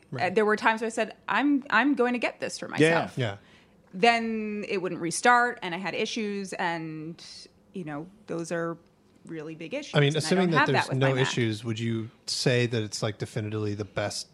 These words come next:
Speaker 1: execution of a hybrid device that
Speaker 2: I
Speaker 1: you've
Speaker 2: would say
Speaker 1: seen?
Speaker 2: it's the best Windows laptop I've ever seen. And,
Speaker 1: Wow.
Speaker 2: um,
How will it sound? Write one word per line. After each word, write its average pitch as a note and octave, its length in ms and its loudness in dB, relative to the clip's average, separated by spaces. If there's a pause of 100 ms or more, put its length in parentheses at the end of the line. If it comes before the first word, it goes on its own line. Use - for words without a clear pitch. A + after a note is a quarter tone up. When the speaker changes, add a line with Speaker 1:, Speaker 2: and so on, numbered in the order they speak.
Speaker 1:
execution A2+ 560 -6
of G2+ 80 -6
a G2+ 60 -4
hybrid G2+ 420 -6
device G2+ 680 -6 (240)
that - 180 -2
Speaker 2:
I - 40 6
Speaker 1:
you've E4+ 80 6
Speaker 2:
would G#4 80 2
say C#3 80 0
Speaker 1:
seen? F#4 80 8
Speaker 2:
it's D3+ 140 2
the A#3 80 2
best G3+ 300 2
Windows F#3+ 320 0
laptop E3+ 400 2
I've D#3+ 100 -4
ever D3+ 200 -2
seen. C#3+ 400 -6 (240)
And, D#3+ 320 0
Speaker 1:
Wow. C3+ 200 4 (240)
Speaker 2:
um, D#3+ 520 2